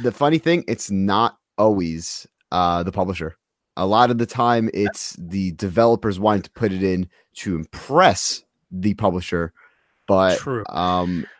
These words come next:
Speaker 1: it's, it,
Speaker 2: But
Speaker 1: uh,
Speaker 2: then
Speaker 1: like, you would find, like, if you ask, like, developers and stuff, it's, it, it's more, not more often than not, it's the developers who choose to do it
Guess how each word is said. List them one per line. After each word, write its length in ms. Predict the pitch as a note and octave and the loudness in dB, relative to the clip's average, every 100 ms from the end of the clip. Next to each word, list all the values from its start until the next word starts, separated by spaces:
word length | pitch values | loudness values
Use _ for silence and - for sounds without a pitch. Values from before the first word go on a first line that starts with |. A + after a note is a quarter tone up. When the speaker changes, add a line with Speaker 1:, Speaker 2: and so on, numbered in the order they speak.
| - | -4
Speaker 1:
it's, 160 | A2+ - | -4 4
it, 200 | B2+ A2+ | 6 6
Speaker 2:
But 140 | B2 | 6
Speaker 1:
uh, 120 | C3 A#2 | 6 6
Speaker 2:
then 160 | G#2 | 4
Speaker 1:
like, 300 | A#2 A#2+ A#2+ | 2 4 6
you 60 | C#3+ | 4
would 100 | C3+ | 6
find, 220 | C3+ D#3 | 6 6
like, 160 | A#2 - | 6 4
if 260 | A2+ G#2+ A#2+ | 0 0 4
you 80 | |
ask, 100 | A#2+ A#2 | 2 2
like, 140 | G2 | -2
developers 380 | F#2 G#2+ G#2 F2+ | 2 0 0 -4
and 80 | F2+ | -8
stuff, 380 | - F#2+ F#2+ - | -2 -2 -2 -8
it's, 400 | - G3 - - - _ _ _ _ _ | -8 -6 -8 -12 -14 _ _ _ _ _
it, 140 | G#2+ G#2+ | -4 -2
it's 240 | G2+ - - - | -4 -6 -16 -16
more, 640 | G2 G#2 A2 A#2+ C3 C3 F2+ | -10 -2 2 6 6 6 4
not 240 | B2+ A2 | 4 4
more 200 | C3 D3 | 6 6
often 220 | C3+ B2+ | 6 4
than 120 | A2+ G2 | 2 4
not, 220 | G2 F#2+ | 4 2
it's 160 | F2+ E2+ | -4 -8
the 120 | F2 | -8
developers 880 | D2 D#2+ E2 F#2+ F#2 E2 D2+ D#2 - | -8 -6 0 2 0 -4 -8 -8 -12
who 100 | F2+ E2+ | -12 -12
choose 380 | - C#3+ D3 - | -8 -4 -4 -4
to 100 | F2 | -4
do 180 | F2+ | -2
it 180 | F2 - | -2 -4